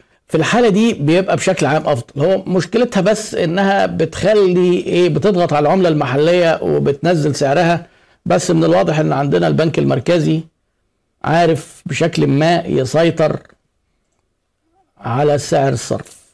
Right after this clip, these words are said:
و-، وانخفاض الفايدة كان مصحوب بارتفاع سعر الجنيه اللي هو انخفاض الدولار. يعني هي صحيح تعتبر شوية فيها يعني فزورة اقتصادية، لكن، آه، ما دام ما حصلش مشكلة،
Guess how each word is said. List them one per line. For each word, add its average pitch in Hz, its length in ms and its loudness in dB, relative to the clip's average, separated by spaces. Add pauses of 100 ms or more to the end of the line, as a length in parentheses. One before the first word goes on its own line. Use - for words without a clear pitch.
و-، 67 960 -2
وانخفاض 143 480 -2
الفايدة 175 640 0 (1040)
كان 151 200 0
مصحوب 151 420 -2 (1000)
بارتفاع 131 480 -6
سعر 127 220 -4
الجنيه 120 360 -2
اللي 127 140 -6
هو 120 80 -2
انخفاض 120 300 -4
الدولار. 123 420 -2
يعني - 240 -8 (920)
هي 127 200 0
صحيح 147 540 -2
تعتبر 135 480 -2
شوية 139 640 0
فيها 139 420 0
يعني 120 300 -4
فزورة 135 360 0
اقتصادية، 151 540 -2 (960)
لكن، 147 480 0
آه، 139 220 0
ما 143 140 0
دام 156 260 2
ما 139 140 -2
حصلش 151 360 -4
مشكلة، 156 520 -2